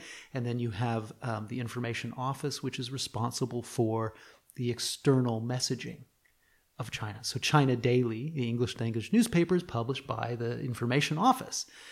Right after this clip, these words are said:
and that's where the controls were. So that tells us that the internet was seen as something alien.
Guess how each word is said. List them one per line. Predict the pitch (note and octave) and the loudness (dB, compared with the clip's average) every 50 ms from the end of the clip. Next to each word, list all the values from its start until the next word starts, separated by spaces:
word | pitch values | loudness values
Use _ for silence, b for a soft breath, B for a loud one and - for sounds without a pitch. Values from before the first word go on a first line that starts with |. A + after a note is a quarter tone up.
| B B B B | B B B B
and | C3 B2+ | -2 0
that's | C3 B2 B2 - - | 0 0 0 -2 -2
where | C3+ A#2+ | -2 -2
the | A#2 A#2 | -2 -2
controls | - D3 D3 - - G3 A3 A#3+ A3+ - - | -2 -2 -2 -2 -2 -2 0 0 -2 -2 -6
were. | - - - - _ B B B B B B B | -10 -12 -12 -14 _ B B B B B B B
So | - D#3 | -2 0
that | C#3 D#3 F3+ G#3+ - | 2 2 0 -2 -2
tells | - - E3+ E3+ F3+ E3+ D#3+ | -2 2 4 4 4 4 2
us | C3+ - - | 0 0 -2
that | - D3 C#3 C#3 | -4 -6 -6 -4
the | C#3 C3+ B2+ | -4 -2 0
internet | D#3 G#3 A#3 G3+ D3 C3+ - - | 0 0 0 0 -2 -4 -4 -4
was | D3 - | -2 -2
seen | - - - A#2+ A#2 A#2 B2 C3+ D3+ D#3 | -2 -2 -2 -2 -2 -2 -2 -4 -4 -4
as | D3+ D#3 D3+ - | -4 -4 -4 -4
something | - - A2+ A2+ - - C3 B2+ C3+ - | -4 -4 -6 -6 -6 -6 -6 -6 -4 -2
alien. | - D#3+ G#3+ A3 F#3 - - - - - | 0 0 2 0 0 -4 -8 -10 -16 -20